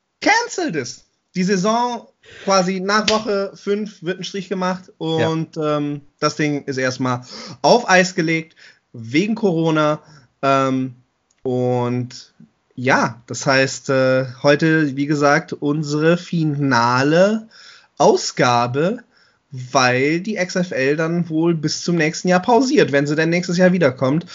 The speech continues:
Speaker 1: Was natürlich sehr, sehr schade ist, weil die X F L scheint unter einem bösen Stern zu stehen als Projekt. Das heißt, ich möchte jetzt grad nicht Vince McMahon sein.
Speaker 2: Auf jeden Fall, ja. Ähm,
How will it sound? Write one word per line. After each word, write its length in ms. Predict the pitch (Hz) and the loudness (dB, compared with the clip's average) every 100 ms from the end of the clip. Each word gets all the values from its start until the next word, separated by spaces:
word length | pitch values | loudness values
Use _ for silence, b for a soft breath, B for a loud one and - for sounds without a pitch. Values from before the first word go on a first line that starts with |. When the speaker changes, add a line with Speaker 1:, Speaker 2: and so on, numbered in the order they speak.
| B 139 | B -4
Speaker 1:
Was 140 | 160 165 | 0 2
natürlich 240 | 175 180 | 4 4
sehr, 160 | 170 170 | 6 4
sehr 120 | 165 | 4
schade 300 | - 196 190 | 4 4 4
ist, 160 | 143 147 | 0 0
weil 140 | 139 | 0
die 80 | 147 | 0
X 160 | 147 | -4
F 100 | 156 | -4
L 460 | 147 147 151 156 160 | 0 2 2 0 -4
scheint 680 | - 175 156 165 170 - - _ - | -4 0 2 2 -2 -6 -20 _ -20
unter 440 | - - - 175 180 | -20 -12 -4 4 6
einem 320 | 180 175 170 | 8 6 4
bösen 380 | 165 170 156 175 | 6 6 6 2
Stern 360 | - 180 147 | 2 2 2
zu 120 | 135 127 | 0 -6
stehen 200 | 127 117 | -4 -4
als 180 | 117 | -6
Projekt. 420 | - 131 127 127 - B B B | -6 -2 -2 -2 -10 B B B
Das 140 | 151 | 0
heißt, 180 | 156 156 | 2 2
ich 80 | 156 | 0
möchte 240 | 160 160 | -2 -2
jetzt 160 | 156 - | -2 0
grad 160 | 156 156 | 0 0
nicht 160 | 151 | -2
Vince 200 | 156 156 | -4 -4
McMahon 440 | 156 151 131 113 113 | -6 -4 -2 -2 -2
sein. 300 | 104 101 107 b b b _ - B B B B B _ - | -6 -8 -10 b b b _ -20 B B B B B _ -4
Speaker 2:
Auf 160 | 113 | -2
jeden 160 | 123 117 | -2 -2
Fall, 260 | 110 101 | -4 -6
ja. 200 | 98 98 117 _ 175 170 - | -6 -10 -14 _ -20 -16 -6
Ähm, 960 | 117 117 110 110 110 110 107 107 110 | -2 -2 -2 -6 -6 -6 -6 -8 -10